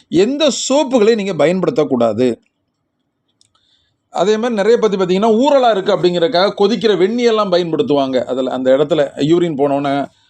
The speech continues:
அதை வந்து சுத்தமா கழுவணும் அப்படிங்கிறதுக்காக. அதிகப்படியான ஹீட்ல, அதிகப்படியான சூடான ஒரு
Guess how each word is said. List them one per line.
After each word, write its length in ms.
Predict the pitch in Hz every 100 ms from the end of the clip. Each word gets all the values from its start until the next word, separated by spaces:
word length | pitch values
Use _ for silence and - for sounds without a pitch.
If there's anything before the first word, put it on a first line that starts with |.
| -
அதை 220 | 135 143
வந்து 200 | 151 170
சுத்தமா 360 | - 139 160 135
கழுவணும் 400 | 143 156 160 135
அப்படிங்கிறதுக்காக. 680 | 139 127 117 117 120 110 107 _ _ _
அதிகப்படியான 760 | - 165 269 247 262 247 240 233
ஹீட்ல, 380 | 180 220 165 196
அதிகப்படியான 680 | 214 185 214 208 208 190
சூடான 880 | 175 - 220 226 214 214 220 226 220
ஒரு 400 | 180 165 151 -